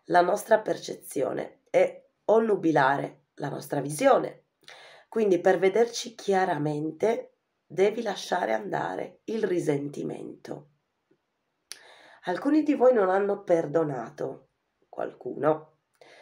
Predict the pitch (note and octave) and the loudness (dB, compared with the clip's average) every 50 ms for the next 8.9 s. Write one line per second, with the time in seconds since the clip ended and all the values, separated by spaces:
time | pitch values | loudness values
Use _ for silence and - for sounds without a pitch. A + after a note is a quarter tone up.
0 | - - _ - - F3+ F#3 F3+ F#3 - - - - - - E3 D#3+ D#3+ D#3 D#3 | -20 -20 _ -4 -2 0 0 0 -2 -6 -16 -20 -18 -8 -4 -4 -2 -2 0 0
1 | D#3+ D3 C#3+ C#3+ D3 C#3+ C#3 C3+ - - - F3+ D#3+ D#3+ D#3+ D3+ D3 D3 C#3+ C3+ | 0 0 0 -4 -2 -4 -4 -4 -2 4 4 4 4 4 0 -6 -8 -6 -8 -8
2 | - - D3 C#3+ D3+ C#3+ C3+ C#3 C3+ - - - - - - C#3+ C#3+ C#3 C3 C#3 | -8 -6 -2 0 0 2 2 0 -2 -4 -6 -12 -12 -6 -6 -4 -4 -4 -6 -6
3 | C3+ - - - - D#3+ D3+ - D3+ D3 - - - - _ _ _ _ _ _ | -6 -8 -8 -4 -2 -2 0 -2 -4 -10 -14 -20 -20 -20 _ _ _ _ _ _
4 | _ - F3 G3+ A3+ B3 B3+ G3 F3 - G3 F3+ - D#3+ D3+ D3+ - - - G#3+ | _ 4 4 4 4 4 -2 -4 -2 -2 -2 -2 0 -2 -6 -6 -2 2 4 4
5 | G4 A4+ - - - - B3 A#3+ - - - _ _ _ _ _ _ _ - - | 4 4 -2 -2 4 4 4 4 4 0 -6 _ _ _ _ _ _ _ -12 -4
6 | - F#3 E3+ E3 E3 D#3+ - - E3 D#3 - - - _ _ - F3 F3 E3+ E3+ | -2 -2 0 -2 -4 -6 0 2 2 2 2 -2 -12 _ _ -6 -2 2 4 4
7 | F3 F3+ F#3 F#3 F#3 F3 E3 E3 D#3+ D#3 D#3 D#3 D#3+ D#3+ D#3+ D#3+ D#3 - D3 - | 6 4 4 2 0 0 0 0 0 -2 -6 -6 -4 -2 -2 -2 -4 -6 -10 -10
8 | - - - - - - - D2+ D2+ D2+ C#2+ C#2 C2+ C2+ - - _ | -8 -6 -8 -8 -8 -4 -4 -2 -2 -2 -2 -4 -6 -6 -8 -16 _